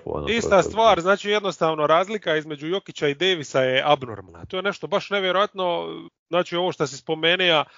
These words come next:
Speaker 2: kao Davis, ne, ne da i je jedan, on je i je jedan od najboljih defanzivnih centara u povijesti ove igre, jel?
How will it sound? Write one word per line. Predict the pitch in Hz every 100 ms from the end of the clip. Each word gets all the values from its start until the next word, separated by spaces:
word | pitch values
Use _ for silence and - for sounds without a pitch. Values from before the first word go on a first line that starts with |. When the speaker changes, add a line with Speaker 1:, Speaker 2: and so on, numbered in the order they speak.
| - _ _
Speaker 2:
kao | 180 175 151
Davis, | 170 190 175 151 - - _
ne, | 202 240
ne | 240 262
da | 240
i | 240
je | 277 240 156
jedan, | 160 170 135
on | 196
je | 185
i | 208
je | 254 214
jedan | 196 202 190
od | 143 165
najboljih | 208 165 202 160
defanzivnih | 131 185 180 147 131 131
centara | - 127 - 147 175 139
u | 127
povijesti | _ 175 196 156 139 - 147
ove | 147 165 143
igre, | 123 127 104
jel? | 82 101